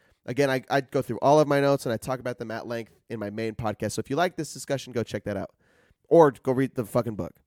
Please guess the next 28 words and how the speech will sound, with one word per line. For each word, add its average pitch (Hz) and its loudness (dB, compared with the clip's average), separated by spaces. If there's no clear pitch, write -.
So 127 4
part, 175 0
uh, 143 0
the 135 -6
bu-, 170 6
book 208 -2
is 170 -2
broken 151 4
into 127 2
three 214 -8
parts - -2
to, - -4
uh, 127 -2
attaining 156 -6
financial 131 -6
freedom. 101 -6
Part 185 2
one, 151 0
the 120 -6
first 208 0
twenty-five 160 0
thousand 123 0
dollars 104 -4
is 120 -8
the 123 -4
hardest. 117 -4
Part - -2
two, 131 0